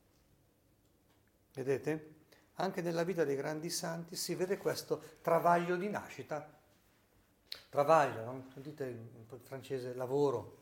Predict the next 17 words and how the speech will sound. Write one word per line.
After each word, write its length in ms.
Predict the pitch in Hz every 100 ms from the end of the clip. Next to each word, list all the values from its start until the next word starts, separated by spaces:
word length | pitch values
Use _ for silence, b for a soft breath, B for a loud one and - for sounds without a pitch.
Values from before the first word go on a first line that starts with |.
| - - - _ _ _ _ - B B B
Questo 260 | - - 139
lavoro 300 | 127 135 151
interiore 560 | 143 - 123 131 135
di 140 | 135 131
passare 500 | 120 - - 123 104
per 180 | 117
Gesù 520 | 104 120 117 135 247 285
dal 200 | 131 123
cielo 380 | - 131 131 127
alla 180 | 123 117
terra, 600 | 131 135 147 - 208 208 B B
per 140 | -
riportare 520 | 120 123 127 117 127 123
la 140 | 123
terra 280 | 117 120 117
al 100 | 110
cielo. 320 | - 107 90